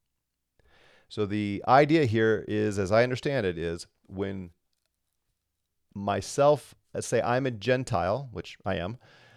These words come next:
and I am not a Christian, I'm just a Gentile, on Judgment Day, God is going to play back the tape, if you will, of my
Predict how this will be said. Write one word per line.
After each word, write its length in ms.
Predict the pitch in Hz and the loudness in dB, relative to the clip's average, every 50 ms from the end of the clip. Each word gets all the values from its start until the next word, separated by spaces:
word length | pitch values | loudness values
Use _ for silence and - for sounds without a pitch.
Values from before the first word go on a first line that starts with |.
| _ _ _ _ _ _ _ _ _ _ | _ _ _ _ _ _ _ _ _ _
and 160 | - 107 104 101 | -4 -2 0 0
I 180 | 101 101 98 85 76 - _ _ _ _ _ _ _ _ _ _ | 0 0 -2 -4 -8 -18 _ _ _ _ _ _ _ _ _ _
am 160 | 104 107 107 | -8 -8 -6
not 220 | 104 107 113 117 123 | -4 -4 -4 -4 -4
a 40 | |
Christian, 640 | 123 - - 117 110 - - - 104 92 98 117 117 117 - _ _ _ | -6 -6 -6 -6 -6 -6 -8 -10 -10 -10 -10 -12 -14 -18 -20 _ _ _
I'm 120 | 90 92 | -12 -10
just 160 | 92 98 - 104 | -10 -10 -12 -12
a 40 | |
Gentile, 600 | 90 80 110 117 120 - 101 90 87 92 110 131 - _ _ _ _ _ _ _ _ _ _ _ _ _ | -6 -4 -4 -4 -4 -4 -4 -4 -4 -4 -6 -8 -12 _ _ _ _ _ _ _ _ _ _ _ _ _
on 300 | - 117 117 120 123 113 | -2 -2 -2 -2 -4 -6
Judgment 560 | 98 - 127 143 156 143 120 113 92 - - | -2 0 0 2 2 0 -4 -6 -6 -6 -8
Day, 440 | - - - - - - 139 143 135 _ _ _ _ _ _ _ _ _ _ _ _ _ _ _ _ _ _ _ _ _ _ _ _ _ _ _ _ _ _ | -8 -6 -6 -4 -4 -6 -8 -10 -12 _ _ _ _ _ _ _ _ _ _ _ _ _ _ _ _ _ _ _ _ _ _ _ _ _ _ _ _ _ _
God 220 | - 107 110 113 | 0 2 2 4
is 140 | 120 117 98 | 2 0 -2
going 240 | - 110 110 110 107 | -2 -2 -2 -2 -4
to 500 | - - - 110 104 101 98 95 92 87 - _ _ _ _ _ _ _ _ - | -8 -10 -8 -6 -6 -6 -6 -6 -8 -10 -14 _ _ _ _ _ _ _ _ -6
play 260 | - 135 147 160 160 | -2 0 0 2 2
back 260 | 151 160 156 - - | 2 2 0 0 -2
the 80 | - - | -6 -4
tape, 360 | - - 151 123 101 - 90 | -2 0 0 0 0 -2 -6
if 140 | - - 98 | -8 -8 -8
you 80 | 92 | -6
will, 360 | 87 90 90 90 104 110 - _ _ _ _ _ _ _ _ _ _ _ _ _ _ _ _ _ _ _ _ | -2 -2 0 0 -2 -4 -8 _ _ _ _ _ _ _ _ _ _ _ _ _ _ _ _ _ _ _ _
of 240 | 101 104 101 92 85 | -4 -2 -2 -2 -4
my 640 | 98 101 107 107 107 110 110 110 110 110 110 107 | -4 -4 -2 0 0 0 0 0 0 -2 -4 -6